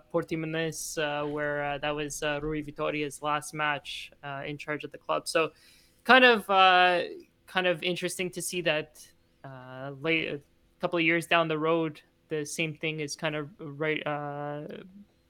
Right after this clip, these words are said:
playing out again, where we, uh, had some turmoil with the club and we were able to pull out, uh, shellac on, on Braga. Hope n-, that, uh, we don't lose the next match to, uh, two nil, but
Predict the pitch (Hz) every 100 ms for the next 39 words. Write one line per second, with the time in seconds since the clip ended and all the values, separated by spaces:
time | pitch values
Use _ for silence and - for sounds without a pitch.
0 | - - 175 165 165 165 156 165 160 151
1 | 147 156 151 151 147 151 151 147 147 147
2 | 147 151 156 - 151 - 165 156 151 151
3 | 151 156 151 - 151 156 156 147 143 _
4 | - - _ - 151 151 151 151 160 156
5 | - 156 151 147 143 - 147 143 143 143
6 | 151 147 151 151 147 139 143 - 147 139
7 | 147 147 147 143 - - _ _ 180 175
8 | - 170 - 165 160 - 151 151 151 160
9 | 151 156 156 151 156 156 - - 147 143
10 | 143 - - - 160 151 151 151 147 147
11 | - 165 151 156 196 214 147 135